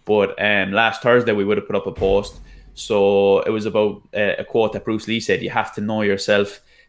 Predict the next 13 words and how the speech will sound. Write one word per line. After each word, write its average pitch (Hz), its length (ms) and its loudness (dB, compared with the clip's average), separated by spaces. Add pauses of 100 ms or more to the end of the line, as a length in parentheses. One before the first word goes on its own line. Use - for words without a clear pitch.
to - 60 -16
be 104 140 2
able 101 160 0
to, 101 320 0
to 107 100 -4
bring 110 340 -2
that 98 220 -2
to - 60 -6
the 98 100 -2
forefront 104 540 0
then 104 160 2
as 98 120 -4
well." 104 280 2